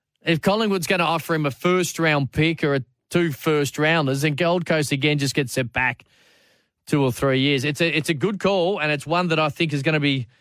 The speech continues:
eagerly viewed going forward, because the Gold Coast Suns, who haven't had a great start to the year, no Jared Witts, of course, in their last couple of games, and I felt that come back to hurt them last week as Sean Darcy just ran riot. Hmm.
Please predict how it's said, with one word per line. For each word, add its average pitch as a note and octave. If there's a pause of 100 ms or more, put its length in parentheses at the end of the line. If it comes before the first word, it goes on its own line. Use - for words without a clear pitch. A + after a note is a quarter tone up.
(360)
eagerly D#3
viewed C#3+
going C#3
forward, D3
because B2
the C3
Gold D#3+
Coast D3
Suns, D3
who C#3
haven't D3+
had C#3+
a C3+
great C#3+
start C#3
to C3
the A#2+
year, C#3 (540)
no E3
Jared C3+
Witts, C#3+
of D#3
course, F3
in D#3
their C#3+
last D#3
couple D3
of C3+
games, C#3+
and C3+
I B2+
felt D3
that C#3+
come C3+
back B2+
to A#2
hurt C3+
them A#2+
last B2
week B2 (520)
as B2
Sean C3
Darcy B2
just A#2
ran A#2+
riot. A#2 (1160)
Hmm. B2